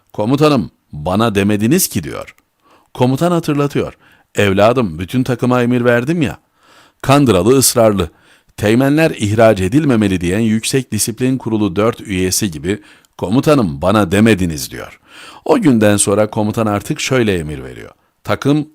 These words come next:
sola dön." Bitirmiyor, Kandıralı'nın da sola dönmesi için, "Kandıralı, sen de sola dön." diyor.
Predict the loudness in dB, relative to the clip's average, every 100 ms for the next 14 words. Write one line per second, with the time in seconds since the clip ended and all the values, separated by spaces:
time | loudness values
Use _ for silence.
0 | -8 -2 2 2 2 -4 -10 _ _ _
1 | _ -12 -6 -4 0 0 0 0 0 -2
2 | -16 _ -6 0 2 2 0 0 -2 -2
3 | -4 -2 -2 -2 -2 -2 -2 -4 -2 -4
4 | -4 _ _ 0 2 4 4 4 2 0
5 | -2 0 2 2 2 0 0 -2 -8 -12
6 | -16